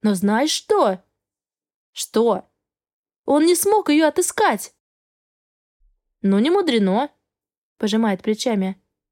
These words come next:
Столько времени прошло. Нет, не в этом дело. Выяснилось, что Меньшиковой как таковой никогда не существовало.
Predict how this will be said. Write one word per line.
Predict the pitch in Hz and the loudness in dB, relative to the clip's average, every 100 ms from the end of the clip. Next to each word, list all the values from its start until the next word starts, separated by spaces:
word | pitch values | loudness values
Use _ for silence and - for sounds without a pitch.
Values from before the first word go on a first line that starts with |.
| _ _ | _ _
Столько | - - 190 190 | -12 -4 -4 -2
времени | 185 208 269 233 | -2 -2 0 -2
прошло. | 214 202 - 190 185 _ _ _ _ _ _ _ _ _ | -2 -4 -2 -4 -4 _ _ _ _ _ _ _ _ _
Нет, | 202 202 214 214 208 | 0 2 4 2 0
не | 240 233 | 0 2
в | |
этом | 285 269 277 269 | 2 2 2 2
дело. | 330 285 226 190 - _ _ _ _ _ | 2 2 2 0 -4 _ _ _ _ _
Выяснилось, | 180 196 269 262 208 196 196 | -2 0 0 0 0 0 -2
что | - | -2
Меньшиковой | 202 214 277 - 214 208 | 0 0 -2 -4 -4 -4
как | 220 - | -4 -6
таковой | 214 254 254 190 - _ - | -4 0 0 -2 -4 _ -4
никогда | 196 214 202 254 | -2 0 0 0
не | 226 | 0
существовало. | - - - 254 269 302 233 190 | -4 -6 -2 -2 0 0 0 -2